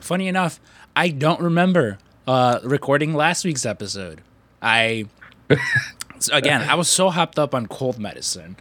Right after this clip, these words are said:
Speaker 1: and,
Speaker 2: Yeah.
Speaker 1: uh, <coughs> I, I remember us texting about it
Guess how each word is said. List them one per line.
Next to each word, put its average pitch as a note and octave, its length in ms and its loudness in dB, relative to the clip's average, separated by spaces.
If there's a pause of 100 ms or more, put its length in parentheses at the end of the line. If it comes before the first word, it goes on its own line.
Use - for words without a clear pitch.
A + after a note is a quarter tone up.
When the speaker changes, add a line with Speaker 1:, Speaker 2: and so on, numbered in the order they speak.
(480)
Speaker 1:
and, A2+ 280 -4
Speaker 2:
Yeah. F#2+ 840 2 (240)
Speaker 1:
uh, - 800 -2
<coughs> - 600 0 (1000)
I, B2+ 280 2 (880)
I C3 100 2
remember D#3 280 4
us F3+ 140 0
texting D3+ 460 -4
about F#2 340 -10
it E2+ 160 -16